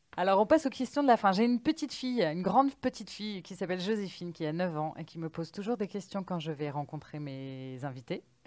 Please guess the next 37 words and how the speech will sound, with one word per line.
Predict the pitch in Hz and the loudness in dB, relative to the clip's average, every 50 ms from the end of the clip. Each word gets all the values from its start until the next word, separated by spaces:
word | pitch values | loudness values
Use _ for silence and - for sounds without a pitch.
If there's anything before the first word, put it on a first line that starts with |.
| - - - - - - - - - - - - | -20 -20 -20 -20 -20 -20 -20 -20 -20 -20 -14 -8
et | - 185 | -8 -8
qui | 185 - - 240 | -6 -4 -2 0
me | 226 226 208 | 0 0 0
demande, | 170 185 170 156 180 220 - - 170 - - - | 2 2 4 4 4 4 4 2 2 0 0 -4
euh, | 170 165 151 151 151 151 151 147 147 147 147 151 151 151 - | -2 0 0 0 0 -2 -4 -4 -6 -6 -6 -6 -8 -8 -6
est-ce | - 190 185 - | -6 -6 -6 -6
que | - - 285 294 | -4 -2 -2 -2
ce | 277 - | -2 -2
que | - | -8
tu | - - 220 | -8 -8 -8
fais, | 202 - 247 | -6 -6 -6
c'est | 226 - 196 | -6 -4 0
comme | - 226 233 226 | 0 2 2 4
dans | 214 208 - - | 4 4 2 2
Hitch | 220 240 233 - - - - - - _ _ _ | -4 -4 -4 -2 -4 -4 -4 -6 -12 _ _ _
et | - 190 180 | -6 -6 -6
qu'il | - - - 170 | -6 -8 -12 -6
y | 156 190 | -4 -4
a | 190 | 0
des | 180 170 | 0 0
rencontres | 151 170 190 185 - 233 233 - - | 2 2 0 0 -2 -4 -4 0 0
amoureuses | 180 175 175 160 170 202 214 202 | 0 0 2 2 2 2 2 2
à | 170 | 2
la | 151 151 | 0 0
fin, | 151 - - 165 180 220 - _ _ _ _ _ - | -2 -2 -2 -2 -2 -4 -8 _ _ _ _ _ -8
euh, | 147 143 139 139 139 | -6 -6 -4 -4 -4
de | 135 147 | -4 -6
tes | 147 - 156 151 139 139 139 139 135 135 135 135 139 139 139 139 | -6 -4 -4 -4 -2 -2 -2 -4 -4 -4 -6 -6 -6 -6 -6 -4
rendez-vous | 120 143 147 139 151 139 135 180 | -4 -4 -4 -4 -6 -6 -8 -10
sur | 202 - - 160 143 | -10 -6 -6 -6 -6
Zoom | 151 139 156 165 160 139 127 117 151 | -4 -6 -4 -4 -4 -4 -6 -10 -14
ou | 160 | -14
de | 143 143 143 | -12 -10 -8
tes | - 160 | -8 -6
réunions | 143 143 175 170 165 165 165 175 180 | -4 -4 -4 -4 -2 -4 -4 -4 -4
en | 151 139 | -4 -4
Zoom ? | 135 147 151 156 143 127 127 | -4 -6 -6 -6 -6 -8 -10